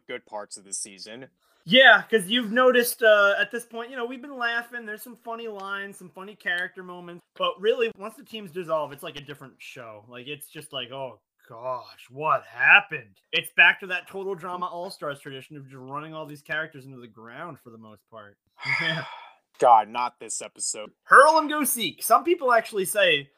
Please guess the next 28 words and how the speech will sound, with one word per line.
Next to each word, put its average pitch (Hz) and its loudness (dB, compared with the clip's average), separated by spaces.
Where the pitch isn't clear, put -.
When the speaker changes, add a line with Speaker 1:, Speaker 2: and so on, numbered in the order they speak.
Speaker 2:
that 170 -8
this 185 -6
episode 190 -6
is 147 -10
just 175 -12
as 156 -16
bad 147 0
as, 135 -12
like, 139 -14
Sunday, 143 -12
Monday, 139 -10
Sunday, 131 -12
and, 120 -18
and 127 -12
others 131 -10
of 123 -12
the 127 -12
worst 123 -12
of 113 -20
total 117 -16
drama, 113 -14
which 139 -20
I - -18
guess 143 -18
I 160 -12
could 131 -20
see 160 -10
it. 117 -14